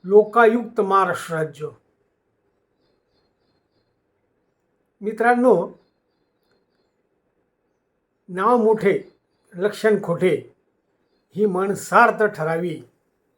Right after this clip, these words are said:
अशा या कार्यालयाचा मला एकदा दोनदा नाही, ओळीने तीन वेळा अनुभव आला.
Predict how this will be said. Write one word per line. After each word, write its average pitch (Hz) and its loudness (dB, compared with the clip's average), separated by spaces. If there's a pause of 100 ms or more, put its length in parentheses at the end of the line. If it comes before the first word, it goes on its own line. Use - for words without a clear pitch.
(1160)
अशा 226 -4
या 214 6
कार्यालयाचा 196 -2 (920)
मला 208 -2
एकदा 202 0
दोनदा 196 0
नाही, 202 -4
ओळीने 202 4
तीन 262 -4
वेळा 233 6
अनुभव 190 2
आला. 156 -4